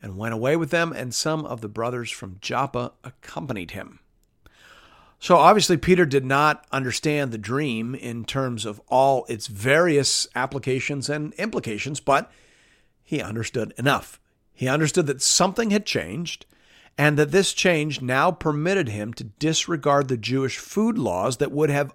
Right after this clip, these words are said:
otherwise precluded Peter from going to the house of Cornelius to share the gospel. That's about all he has figured out at this point in the story. Of course, he'll put some other pieces together when he sees how the Spirit blesses the coming missionary endeavor.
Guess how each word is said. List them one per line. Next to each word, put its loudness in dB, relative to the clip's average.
otherwise 4
precluded 0
Peter 0
from -4
going 0
to 0
the 2
house 2
of -4
Cornelius -2
to 0
share 4
the 2
gospel. 2
That's 4
about 10
all 12
he 8
has 4
figured 6
out 8
at -4
this 8
point 0
in -6
the -2
story. -4
Of -8
course, 0
he'll -2
put -2
some -2
other 8
pieces 2
together 8
when 2
he -2
sees 0
how 2
the 0
Spirit 0
blesses 2
the -2
coming 0
missionary -2
endeavor. -2